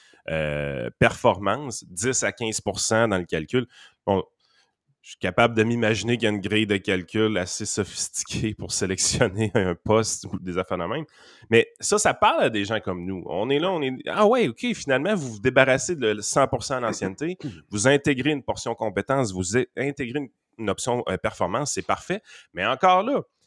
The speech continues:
Speaker 1: vous étiez capable de faire ça sans fusionner tous les syndicats ensemble.
Speaker 2: Tout à fait. Tout à fait. Là, c-, et ça, c'est là où le bas blesse, c'est-à-dire quand on regarde, là, au niveau des syn-, euh, des syndicats, c'est que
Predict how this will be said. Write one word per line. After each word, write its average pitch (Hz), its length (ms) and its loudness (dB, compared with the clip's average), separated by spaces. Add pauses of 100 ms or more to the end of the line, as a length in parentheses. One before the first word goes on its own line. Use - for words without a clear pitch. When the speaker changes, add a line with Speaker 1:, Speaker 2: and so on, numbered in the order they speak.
(140)
Speaker 1:
vous 101 300 -4
étiez 147 240 0
capable 107 420 4
de 82 60 0
faire 226 420 0
ça 247 320 0 (340)
sans 160 300 2
fusionner 131 560 0
tous 147 180 0
les 117 80 0
syndicats 110 420 0
ensemble. 190 340 -6 (560)
Speaker 2:
Tout - 80 -18
à - 40 -16
fait. - 160 -16 (320)
Tout - 120 -14
à 120 100 4
fait. 107 180 0 (240)
Là, 139 220 6
c-, - 120 -8
et 120 120 -4
ça, - 200 -6
c'est 131 220 -2
là 117 160 0
où 147 120 2
le 113 80 -2
bas 95 180 0
blesse, 113 380 0
c'est-à-dire 95 480 -6
quand 139 200 -6
on 107 140 -4
regarde, 127 340 -2
là, 113 80 -2
au 95 80 -2
niveau 95 420 -6 (340)
des 95 140 -8
syn-, 110 320 -2
euh, 95 200 -4
des 92 140 -8
syndicats, 101 440 -4
c'est 123 120 -12
que 110 80 -6